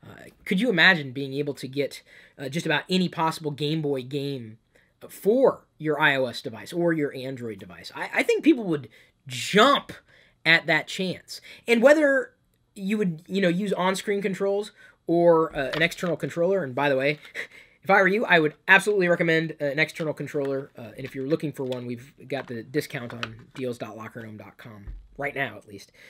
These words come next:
Uh, I think we'd all do it. I'd do it.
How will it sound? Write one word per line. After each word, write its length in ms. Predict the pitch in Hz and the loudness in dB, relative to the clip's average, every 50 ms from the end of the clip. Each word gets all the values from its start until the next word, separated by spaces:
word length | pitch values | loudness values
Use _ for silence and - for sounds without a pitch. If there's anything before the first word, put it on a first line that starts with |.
| - - - - _ _ _ - | -20 -20 -20 -20 _ _ _ -4
Uh, 380 | 147 147 147 143 135 131 113 - - - - _ _ _ - - - - _ _ _ _ _ _ _ _ _ _ _ _ _ _ _ _ _ _ _ _ _ _ _ _ _ _ _ _ _ _ - | -2 0 0 0 0 -2 -6 -12 -14 -18 -20 _ _ _ -20 -20 -20 -20 _ _ _ _ _ _ _ _ _ _ _ _ _ _ _ _ _ _ _ _ _ _ _ _ _ _ _ _ _ _ -2
I 100 | - 285 | -2 0
think 180 | 311 359 320 | 0 0 0
we'd 140 | 330 339 349 | 2 4 4
all 120 | 320 311 | 4 4
do 180 | 269 302 370 - | 4 2 0 0
it. 80 | - _ _ _ _ _ _ _ _ _ - - | -2 _ _ _ _ _ _ _ _ _ -2 2
I'd 240 | 220 294 453 415 | 6 6 6 6
do 160 | 202 190 170 202 | 6 6 8 8
it. 220 | 269 - - | 6 4 2